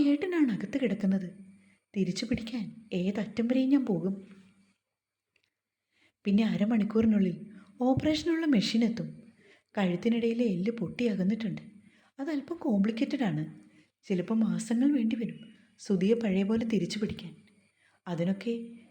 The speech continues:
നമുക്ക് മനസ്സുകൊണ്ട് തയ്യാറെടുക്കണം. പൊന്നുപോലെ നോക്കാനുള്ള ചേച്ചിയുള്ളപ്പോൾ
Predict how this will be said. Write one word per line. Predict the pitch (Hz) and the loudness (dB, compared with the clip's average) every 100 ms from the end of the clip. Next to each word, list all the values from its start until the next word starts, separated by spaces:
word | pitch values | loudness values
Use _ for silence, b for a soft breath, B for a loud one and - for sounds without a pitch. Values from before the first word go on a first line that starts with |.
| _ | _
നമുക്ക് | 294 339 392 | 4 4 2
മനസ്സുകൊണ്ട് | 320 202 - 269 277 | 2 2 2 2 2
തയ്യാറെടുക്കണം. | - 196 170 208 208 - 160 156 - b b b b b _ | 0 -2 0 0 0 -2 -8 -14 -20 b b b b b _
പൊന്നുപോലെ | 208 185 170 196 226 254 | -2 0 2 2 2 2
നോക്കാനുള്ള | 262 214 240 240 254 | 0 0 -2 -4 -4
ചേച്ചിയുള്ളപ്പോൾ | 262 214 170 - 240 240 233 | -4 -4 -2 -2 -2 -4 -8